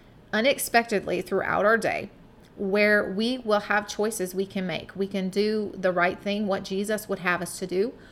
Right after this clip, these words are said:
or we have another way that presents itself that may look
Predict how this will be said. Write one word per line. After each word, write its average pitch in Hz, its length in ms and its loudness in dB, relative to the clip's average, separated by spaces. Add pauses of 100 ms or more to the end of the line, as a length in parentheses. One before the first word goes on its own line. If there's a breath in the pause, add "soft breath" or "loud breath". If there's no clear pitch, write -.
(240 loud breath)
or 220 400 6
we 220 140 0
have 214 200 0
another 220 380 2
way 190 220 4
that - 160 -4
presents 185 360 -4
itself 190 560 0
that 190 600 4
may 202 240 2
look 196 180 -2